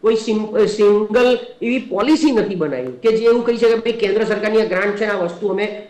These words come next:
અમલમાં અહીંયા લાવવું પડશે." જેમ બેંકોમાં આવતું હોય છે કે ભાઈ, આ આપણે એપ્લાય, જેમ જી એસ ટી સેન્ટ્રલ ચાલતું હોય તો કેવું, કાલથી બી સવારથી મારે જી એસ ટી નો સ્લેબ બદલાય છે, એ રિફંડ કરવું પડશે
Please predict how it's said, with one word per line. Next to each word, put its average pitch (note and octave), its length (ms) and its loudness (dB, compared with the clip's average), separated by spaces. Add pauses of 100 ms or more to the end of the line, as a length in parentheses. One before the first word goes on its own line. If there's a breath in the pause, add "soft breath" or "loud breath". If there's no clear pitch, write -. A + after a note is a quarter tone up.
અમલમાં G3+ 380 0
અહીંયા F#3 160 2
લાવવું F3+ 320 0
પડશે." F3+ 200 -2
જેમ G3 360 -2
બેંકોમાં F3 440 0
આવતું E3 240 -2
હોય D#3 140 2
છે D3 180 -4
કે - 380 -6
ભાઈ, G3 80 4
આ F3+ 180 2
આપણે F#3+ 140 0
એપ્લાય, F3+ 520 -2
જેમ F#3+ 200 0
જી F#3+ 200 -6
એસ A3 200 0
ટી A3 100 -4
સેન્ટ્રલ G#3 340 0
ચાલતું G#3+ 400 -2
હોય F3 80 2
તો - 320 -8
કેવું, B3 240 0
કાલથી G3+ 300 0
બી A3 180 -2
સવારથી G3 420 -2
મારે G3+ 180 -2
જી F3 180 -4
એસ G3 200 -2
ટી G3 60 -8
નો G#3 80 -2
સ્લેબ F3+ 320 -2
બદલાય G3 340 0
છે, E3 120 -2
એ G#3+ 100 2
રિફંડ F#3 360 -6
કરવું F3 340 0
પડશે D3+ 500 -6